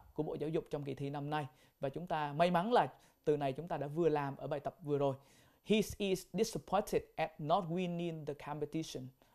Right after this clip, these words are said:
but he will soon, khoảng trống, it. Anh ấy rất là thất vọng vì không chiến thắng trong kỳ thi, nhưng anh ấy sớm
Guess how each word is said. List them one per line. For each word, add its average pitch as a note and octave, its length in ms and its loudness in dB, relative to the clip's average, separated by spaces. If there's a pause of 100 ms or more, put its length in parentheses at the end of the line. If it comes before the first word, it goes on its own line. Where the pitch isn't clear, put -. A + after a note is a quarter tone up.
(140)
but D#3+ 220 4 (240)
he D#3+ 80 0
will D#3 240 -2
soon, G3+ 360 -2 (480)
khoảng D#3+ 220 -4
trống, E3 220 -2 (140)
it. F3+ 120 -4 (800)
Anh E3+ 140 8
ấy F3+ 160 8
rất E4 240 8
là D3+ 400 4 (100)
thất - 200 -4
vọng - 180 4 (960)
vì E3 120 6
không G3 200 2
chiến G#3+ 160 -2
thắng G#3 180 -4
trong G3 140 -2
kỳ D3+ 100 -2
thi, E3 240 -2
nhưng F3 140 -2
anh E3+ 140 0
ấy F3+ 140 0
sớm G3 300 0